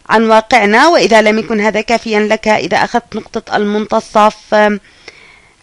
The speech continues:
آه، نقطة المنتصف على مستقيم أويلر بين ملتقى الارتفاعات،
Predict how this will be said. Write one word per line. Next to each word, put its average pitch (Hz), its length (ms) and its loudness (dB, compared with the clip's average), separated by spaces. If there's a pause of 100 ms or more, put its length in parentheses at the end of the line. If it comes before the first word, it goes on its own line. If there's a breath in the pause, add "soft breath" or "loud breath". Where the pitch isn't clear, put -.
(120)
آه، 202 140 -2
نقطة 220 440 -6
المنتصف 226 580 -4
على 226 640 4
مستقيم 220 640 -4
أويلر 269 760 4
بين 214 340 0
ملتقى 214 580 -2
الارتفاعات، 220 1400 0